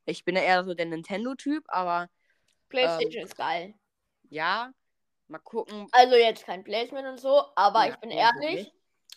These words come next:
Speaker 2: ich bin eher, also von klein auf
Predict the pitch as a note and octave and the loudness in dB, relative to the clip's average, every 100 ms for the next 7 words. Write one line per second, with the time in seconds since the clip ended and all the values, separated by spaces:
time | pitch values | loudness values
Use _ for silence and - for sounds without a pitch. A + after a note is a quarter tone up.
0 | _ B3 E4+ F#4+ - C#4 C#4 C4+ - A3 | _ -4 -2 -4 -4 0 0 -2 -6 0
1 | B3 C#4 E4 A#4+ - _ _ _ _ _ | 4 4 4 -2 -14 _ _ _ _ _
2 | - C4 D4 C#4+ - _ _ _ _ _ | -12 -4 -4 -4 -8 _ _ _ _ _
3 | - C#4 C#4 - _ - C4+ D#4 E4 - | -4 -4 -4 -14 _ -2 2 2 -2 -6
4 | - C#4 F4 | 0 4 2